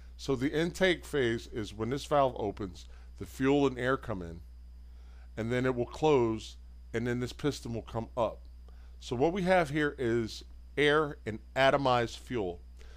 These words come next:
When we think about atomized fuel, think of fuel. When we put it in a fuel tank, it's liquid.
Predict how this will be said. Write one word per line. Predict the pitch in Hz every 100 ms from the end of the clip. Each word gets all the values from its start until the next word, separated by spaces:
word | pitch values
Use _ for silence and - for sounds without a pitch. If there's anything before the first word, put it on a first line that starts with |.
| - - -
When | 139
we | 170
think | 220 311
about | 240 196 151
atomized | 139 135 131 117 113
fuel, | - 117 101 95 - - - -
think | 285 302
of | 208
fuel. | 180 143 107
When | 101 123
we | 131 131
put | 123 - 208
it | 226
in | 202
a | 165
fuel | - 170
tank, | 147 117 95 - -
it's | 131 -
liquid. | 123 127 - 90